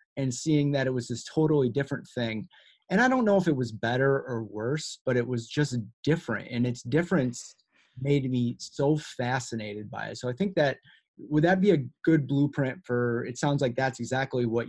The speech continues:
you've been doing all these years and, and has, has allowed you to reach maximum enjoyment of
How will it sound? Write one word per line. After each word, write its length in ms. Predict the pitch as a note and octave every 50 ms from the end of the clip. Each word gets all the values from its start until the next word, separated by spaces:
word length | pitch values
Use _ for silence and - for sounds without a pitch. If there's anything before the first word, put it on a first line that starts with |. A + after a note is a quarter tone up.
| B2
you've 260 | A2+ C3+ C#3+ D3 C3
been 220 | B2 C#3+ C#3 C3+ B2+
doing 280 | C3+ B2+ B2+ A#2+ A#2 - -
all 180 | C3 A#2+ A#2 A#2
these 260 | A2 A#2+ A#2 A2+ -
years 300 | C3 B2+ B2 A#2+ A2+ -
and, 180 | A#2+ A2+ A2 A2
and 160 | - A#2 A#2
has, 220 | A2+ G#2+ - - -
has 140 | A#2+ A2+ G#2+
allowed 320 | A#2+ A#2 A#2 A#2 A#2+ A#2+
you 160 | A#2+ A#2+ A#2+ A#2
to 140 | - -
reach 240 | A#2 A#2+ B2 A#2+ - -
maximum 540 | A#2 A#2 A#2+ B2 - - A#2+ A#2 A2+ A2+
enjoyment 480 | A2 A2 - - A2+ A2+ A#2 A2+ G#2+ - -
of 100 | A#2